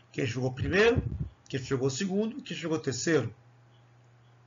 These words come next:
Na afirmativa um, fala assim, o carro N chegou antes do carro P. Chegou antes do P. Bom, se o carro N chegou antes do P, pode o carro N tá por aqui, ó.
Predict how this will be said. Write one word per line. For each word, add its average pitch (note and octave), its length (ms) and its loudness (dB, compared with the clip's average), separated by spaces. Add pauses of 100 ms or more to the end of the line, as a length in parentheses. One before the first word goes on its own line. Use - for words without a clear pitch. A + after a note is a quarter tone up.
(2000)
Na F3+ 220 10
afirmativa G#3 680 6
um, E3 400 6
fala D#3+ 220 6
assim, D#3 240 -2
o E3+ 60 0 (120)
carro G#3 560 4
N D3+ 680 4 (640)
chegou D#3+ 680 4
antes G#3+ 520 0
do A3 120 0
carro G3+ 480 2
P. A#2 320 0 (240)
Chegou D3 300 0
antes E3+ 200 -2
do G#3 100 0
P. A#2 340 -2 (240)
Bom, F3+ 340 4 (540)
se - 120 -6
o B3 60 0
carro A3+ 380 4
N F3+ 100 2
chegou C#3+ 280 0
antes - 120 -4
do A#2+ 80 0
P, D#3 420 0 (200)
pode G#3+ 220 0
o - 20 -4
carro A3 300 0
N G#3 100 -4
tá A3 100 -2
por A3+ 200 0
aqui, G#3 300 -2
ó. G#2+ 140 -2